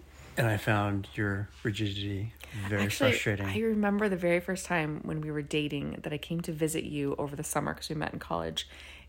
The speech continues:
Speaker 2: And your dad had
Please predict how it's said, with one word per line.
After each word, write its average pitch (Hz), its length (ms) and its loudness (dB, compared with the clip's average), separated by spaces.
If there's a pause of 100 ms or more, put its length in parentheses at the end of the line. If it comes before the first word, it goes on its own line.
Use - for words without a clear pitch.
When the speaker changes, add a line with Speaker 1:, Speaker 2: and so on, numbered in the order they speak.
Speaker 2:
And 165 420 0 (380)
your 160 680 6 (140)
dad 220 340 2
had 196 180 -2